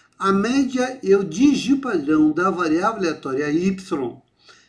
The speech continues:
quer dizer, Mi e Sigma representam a média e o digio padrão dessa variável aleatória Y que tem distribuição de Poisson,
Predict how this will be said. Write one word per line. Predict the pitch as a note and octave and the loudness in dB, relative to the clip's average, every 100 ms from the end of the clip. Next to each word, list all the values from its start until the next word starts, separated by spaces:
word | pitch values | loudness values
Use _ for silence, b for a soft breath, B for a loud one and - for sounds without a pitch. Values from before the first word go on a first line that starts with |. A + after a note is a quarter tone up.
| b | b
quer | - | -14
dizer, | A#2+ A#2 A2+ A2 - | -12 -10 -8 -10 -8
Mi | C#3+ E3 F#3 F#3+ | -4 -2 -2 -6
e | D#3+ F#3+ | -4 -6
Sigma | - F3+ F3 G#3 G#3+ - b b | -4 -6 -6 -6 -8 -12 b b
representam | - D3+ D3+ C3 F#3 F#3+ | -8 -4 -4 -2 -2 -2
a | A3+ | -4
média | F#3+ D#3+ F3+ F#3+ G#3 | -2 2 2 0 -6
e | G#3+ F3 | -2 0
o | |
digio | D#3+ C#3+ B2+ A3+ | 0 -2 -8 -8
padrão | C4+ G3+ E3 F#3+ D3+ - B B B | -6 -4 2 4 4 0 B B B
dessa | E3 A#3+ C4+ - G3+ | -6 -4 -4 -4 -6
variável | D#3 D3 C#3 C#3 | -4 -6 -6 -8
aleatória | C3+ D#3+ F3+ | -6 -4 0
Y | E3+ F#3+ - B3 B3 | 0 -2 -6 -4 -2
que | C#4+ | -4
tem | - G3 G3+ | -4 -6 -8
distribuição | G3 - B3 - G3+ | -10 -10 -8 -6 -6
de | G#3 | -6
Poisson, | G3 D4+ E4 - A3+ G3 E3 - | -4 -4 -4 -6 -2 0 0 -6